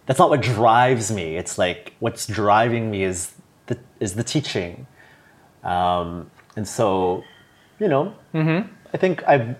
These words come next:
Speaker 1: I've done okay for myself, but, you know, th-, there might have been a year or two where I just broke even, and it, it was okay. You know, there was a bit of a struggle, but it was like, I'm still doing what I love,
Speaker 2: Mm-hmm,
Speaker 1: and
Speaker 2: mm-hmm.
Speaker 1: that's the, that's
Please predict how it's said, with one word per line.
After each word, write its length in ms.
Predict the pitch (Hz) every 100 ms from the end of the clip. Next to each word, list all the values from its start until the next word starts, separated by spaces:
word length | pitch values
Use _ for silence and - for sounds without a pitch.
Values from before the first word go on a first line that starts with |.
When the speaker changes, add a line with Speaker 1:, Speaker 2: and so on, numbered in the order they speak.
| -
Speaker 1:
I've 240 | 123 110
done 200 | 131 131
okay 380 | 127 120 - 127
for 200 | 120 147
myself, 720 | 151 156 - 180 226 - - - - _ _
but, 220 | 120 - - _
you 100 | 165
know, 140 | 156 147
th-, 180 | - 131
there 80 |
might 160 | 139 143
have 100 | 135
been 120 | 139
a 100 | 127 113
year 280 | 117 123 123
or 20 |
two 260 | 123 - 123
where 200 | 117 110
I 80 |
just 280 | 110 110 -
broke 240 | 101 104 110
even, 320 | 104 123 156
and 140 | 147
it, 160 | 127 -
it 60 | 123
was 220 | 123 117
okay. 520 | 117 156 113 - 139 -
You 80 | 147
know, 100 | 151
there 100 | 175
was 100 | 165
a 60 |
bit 140 | 156 160
of 80 | 139
a 40 |
struggle, 400 | - 135 120 131
but 140 | 123
it 100 | 117
was 160 | 113 104
like, 160 | 117 113
I'm 120 | 120
still 220 | - 160
doing 360 | 120 117 113 104
what 160 | 92
I 80 | 90
love, 280 | 85 92 147
Speaker 2:
Mm-hmm, 120 | 147
Speaker 1:
and 240 | 135 135
Speaker 2:
mm-hmm. 240 | - 139 135
Speaker 1:
that's 180 | 127 143
the, 180 | 113
that's 440 | 107 117 - -